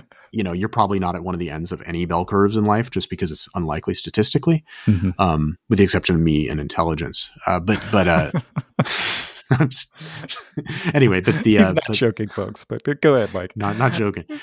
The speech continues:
Speaker 1: But the, uh, <laughs> the, um, w-, uh, the, the, it's probably, it's probably actually, like, five or ten minutes,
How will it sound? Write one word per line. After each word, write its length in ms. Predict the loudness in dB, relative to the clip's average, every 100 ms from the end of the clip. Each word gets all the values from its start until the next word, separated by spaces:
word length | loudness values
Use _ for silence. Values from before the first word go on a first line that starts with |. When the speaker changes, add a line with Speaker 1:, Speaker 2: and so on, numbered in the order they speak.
| -6
Speaker 1:
But 160 | -2 2
the, 180 | 2 2
uh, 160 | 0 -4 -6 -12 -14 -16 -18
<laughs> 480 | -20 -18 -12 -6 2
the, 220 | 4 6
um, 380 | 4 0 -4 -8 _ _ _ _ _ -20 -20 -16 -10
w-, 220 | -10 -6
uh, 160 | -6
the, 440 | -4 -4 -4 -6 -10 _ _ _
the, 300 | -8 -6 -8
it's 200 | -8 0
probably, 340 | 4 4 4 0
it's 120 | -2
probably 260 | -2 -2
actually, 400 | -4 -6 -6 -10
like, 160 | -10 -12
five 180 | -14 -14
or 60 |
ten 220 | -16 -16 -16
minutes, 360 | -20 -20 -20